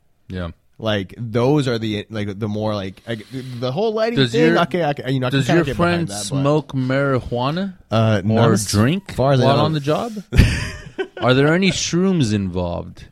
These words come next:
Speaker 1: in her night shift?
Speaker 2: No, I'm pretty sure
Speaker 1: Let's ask her.
Speaker 2: she wouldn't be doing that at work. But
Speaker 1: Okay.
Speaker 2: I mean,
Speaker 1: Well,
Speaker 2: I wouldn't blame her either. It's work.
Speaker 1: i-, i-, if you're surrounded by dead bodies, <laughs> trust me,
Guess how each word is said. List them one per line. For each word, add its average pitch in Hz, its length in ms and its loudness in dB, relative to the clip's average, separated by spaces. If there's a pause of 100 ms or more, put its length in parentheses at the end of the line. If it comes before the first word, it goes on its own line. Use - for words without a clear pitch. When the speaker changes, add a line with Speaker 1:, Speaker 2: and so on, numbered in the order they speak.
Speaker 1:
in 92 300 -8
her 98 140 0
night 95 280 -2
shift? - 340 -12
Speaker 2:
No, 117 220 -8
I'm 113 160 -8
pretty 117 220 -12
sure 107 180 -10
Speaker 1:
Let's 95 180 -4
ask 131 300 -6
her. - 220 -8
Speaker 2:
she 117 120 0
wouldn't 107 120 4
be 101 60 0
doing 92 180 0
that 87 100 -2
at 76 100 -6
work. 85 280 -4
But 90 360 2
Speaker 1:
Okay. 87 140 -6 (340)
Speaker 2:
I 101 60 -8
mean, 101 120 -2
Speaker 1:
Well, 95 220 4
Speaker 2:
I 107 40 2
wouldn't 101 180 0
blame 92 180 -2
her 87 100 -6
either. 85 240 -4
It's 78 140 -8
work. 85 300 -8 (260)
Speaker 1:
i-, - 40 -10
i-, 101 520 -2
if 90 100 -2
you're 98 60 -4
surrounded 104 380 0
by 98 140 2
dead 95 200 -2
bodies, 107 460 -2
<laughs> - 100 -10
trust 143 220 -2
me, 120 140 -4